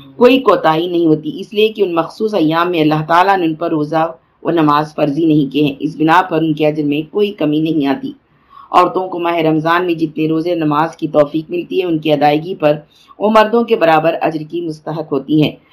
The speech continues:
بلکہ اللہ تعالیٰ تو اعمال کی کیفیت دیکھتا ہے، اس بنا پر عورتیں اپنی کم روزہ نماز کے باوجود ان کے اجر میں مردوں سے بڑھ سکتی ہیں۔ جب زندہ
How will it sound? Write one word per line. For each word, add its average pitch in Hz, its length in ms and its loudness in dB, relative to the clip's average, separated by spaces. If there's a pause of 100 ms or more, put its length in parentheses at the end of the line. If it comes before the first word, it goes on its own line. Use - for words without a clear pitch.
(220)
بلکہ 202 240 4
اللہ 220 260 6
تعالیٰ 202 340 4
تو 214 60 0
اعمال 175 500 2
کی 196 100 -16
کیفیت 185 520 -2
دیکھتا 214 280 -4
ہے، 151 100 0
اس 156 220 -6
بنا 170 220 0
پر 175 180 0
عورتیں 156 300 2
اپنی 160 260 -2
کم 185 200 -2
روزہ 165 340 0
نماز 156 440 0
کے 156 100 -4
باوجود 151 480 4 (440)
ان 165 180 0
کے 156 140 2
اجر 156 220 2
میں 160 140 0
مردوں 151 420 -2
سے 156 220 -4
بڑھ 147 260 -4
سکتی 151 480 0
ہیں۔ 151 220 2 (1600)
جب 240 360 4
زندہ 214 480 4